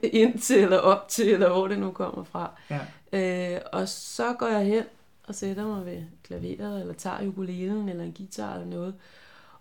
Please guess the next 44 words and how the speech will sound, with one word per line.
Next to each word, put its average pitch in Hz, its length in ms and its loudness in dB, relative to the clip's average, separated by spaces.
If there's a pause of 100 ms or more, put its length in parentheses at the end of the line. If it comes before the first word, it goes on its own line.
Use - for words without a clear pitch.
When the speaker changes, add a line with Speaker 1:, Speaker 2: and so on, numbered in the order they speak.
Speaker 1:
Og 190 100 -6
så 240 120 -6
begynder 262 340 2
jeg 240 80 2
at 214 80 -2
spille 220 380 -2
noget, 208 360 -2
og 202 160 -6
så, 240 180 -4 (240)
så 240 300 -6
beslutter 277 420 4
jeg 233 80 2
mig 202 120 0
ret 208 180 -2
hurtigt 214 360 -2
for 226 80 -4
noget. 185 280 -4 (1080)
Øh, 165 560 -6 (520)
det 240 120 0
kan 247 120 2
være, 202 140 2
at 208 60 2
jeg 208 100 0
bare 196 220 -2
sætter 196 280 -2
fingrene. 175 520 -4 (580)
Speaker 2:
Ja. 156 60 -4
Speaker 1:
Så, 196 160 -2
"Nå 254 160 2
ja," 175 160 2 (240)
og - 60 -12
så - 60 -10
sætter 208 200 -2
jeg 202 60 -4
fingrene 202 340 -2
et 170 60 0
andet 185 160 -4
sted. 175 260 -8 (580)
Og 202 140 -8
så 262 280 -8 (360)
begynder 214 380 0
jeg 202 160 -2
at 180 100 -8
s-, - 380 -16